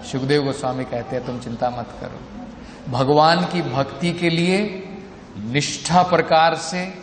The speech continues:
एक क्षण भी काफी है, निष्ठा के द्वारा। और वो उदाहरण देते हैं, "खटवांग महाराज, तुम्हारे पास में सात दिन है। खटवांग महाराज के पास में केवल एक क्षण था।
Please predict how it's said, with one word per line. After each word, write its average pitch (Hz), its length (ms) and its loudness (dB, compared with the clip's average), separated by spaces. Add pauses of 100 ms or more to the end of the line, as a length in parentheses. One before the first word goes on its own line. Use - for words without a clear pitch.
(380)
एक 143 320 -2
क्षण 135 640 -4
भी 127 320 -2
काफी 123 480 0
है, 113 500 -8 (1200)
निष्ठा 202 300 4
के 196 140 2
द्वारा। 135 320 2 (1200)
और 147 140 8
वो 175 100 6
उदाहरण 175 380 6
देते 175 280 -2
हैं, 127 280 -12 (720)
"खटवांग 170 500 4
महाराज, 202 540 6 (320)
तुम्हारे 175 340 0
पास 202 320 4
में 226 120 -4
सात 196 260 2
दिन 220 240 -4
है। 208 280 2 (480)
खटवांग 214 500 4
महाराज 220 680 4
के 226 160 0
पास 208 540 0 (100)
में 196 120 -6
केवल 180 400 -4
एक 175 440 -10
क्षण 143 200 -12
था। 131 320 -16